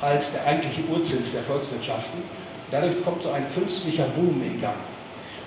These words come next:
Und der kann nur in Gang gehalten werden, wenn der Zins tief gehalten wird, beziehungsweise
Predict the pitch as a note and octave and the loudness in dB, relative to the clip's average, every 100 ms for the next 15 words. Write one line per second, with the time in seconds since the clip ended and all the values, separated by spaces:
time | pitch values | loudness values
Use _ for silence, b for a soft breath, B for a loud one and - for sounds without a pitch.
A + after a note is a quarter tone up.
0 | - C#3 D3+ D#3+ F3 G#3+ G3 F3 - F3 | -4 0 2 4 6 6 6 4 4 4
1 | G#3+ E3+ E3 C#3 C3+ C3+ D3 F3 D#3 D3+ | 4 4 6 6 4 4 4 6 4 2
2 | C#3+ F3+ F#3+ - - - F#3+ F#3 D3+ D3+ | 2 4 4 4 -2 -2 -2 0 4 6
3 | D#3 D#3 E3 G#3 - - F3+ E3 D#3 D3+ | 6 2 4 4 4 0 0 0 4 4